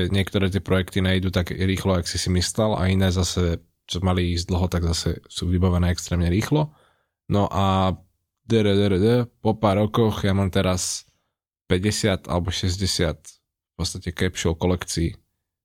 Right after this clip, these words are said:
rozrobených. Že normálne, že rozrobených. Z tých päťdesiatich, šesťdesiatich mám asi, že osem, možno, že už aj hotových.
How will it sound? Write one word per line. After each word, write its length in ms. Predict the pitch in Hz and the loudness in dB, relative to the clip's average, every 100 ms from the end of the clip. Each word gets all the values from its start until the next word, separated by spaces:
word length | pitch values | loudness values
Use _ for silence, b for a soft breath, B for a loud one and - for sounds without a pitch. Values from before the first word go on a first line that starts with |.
| _ | _
rozrobených. 640 | 95 101 98 95 87 87 87 - _ _ _ - | 0 2 2 0 0 -2 -4 -12 _ _ _ -6
Že 80 | 104 | -2
normálne, 280 | 104 98 98 | 0 2 2
že 80 | |
rozrobených. 640 | 92 92 92 87 85 87 - _ _ | 2 2 0 -2 -4 -6 -10 _ _
Z 60 | _ | _
tých 160 | 101 - | -10 -4
päťdesiatich, 580 | 120 120 113 117 110 - | 0 2 2 0 0 2
šesťdesiatich 760 | 110 110 107 110 107 123 120 - | 2 2 2 0 0 0 -2 0
mám 260 | 104 95 - | 0 0 0
asi, 300 | 90 - 92 | -4 -2 0
že 220 | 95 95 95 - _ _ _ _ _ - | 2 0 -2 -6 _ _ _ _ _ 0
osem, 420 | 104 - 143 135 107 - - | 0 2 2 2 -2 -6 -4
možno, 360 | 92 98 123 | 0 2 2
že 300 | 98 98 90 - | 2 0 -2 -6
už 220 | - 90 - | -6 -4 0
aj 80 | 85 | 2
hotových. 540 | 107 135 127 135 | 2 4 4 2